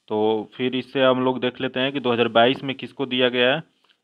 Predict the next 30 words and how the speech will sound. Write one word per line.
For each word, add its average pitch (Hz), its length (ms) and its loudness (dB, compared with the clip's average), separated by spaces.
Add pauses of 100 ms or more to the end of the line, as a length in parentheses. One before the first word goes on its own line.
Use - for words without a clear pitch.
(100)
तो 113 420 2
दो 110 140 0
हज़ार 120 160 4
बाईस 117 360 4
में 131 140 -6
दिया 127 200 2
गया 120 200 2
है 135 80 4
साहित्य 123 380 -2
का 123 120 0
नोबेल 123 300 -2
पुरस्कार 123 520 -2 (460)
फ्रांसीसी 120 500 -2
लेखिका 131 640 2
एनिक्स 127 540 -4
एर्नोलॉक्स 113 600 0
को 104 140 -8
दिया 98 260 -6
गया 98 200 -6
है। 110 100 -6 (460)
तो 110 60 -16
इसका 131 340 -2
आंसर 127 380 -6
ए 107 120 -2
हो 98 160 -2
जाएगा। 98 420 -8 (440)
अगला 117 260 -2
क्वेश्चन 127 340 -6
देखते 127 280 -6
हैं। 139 160 -6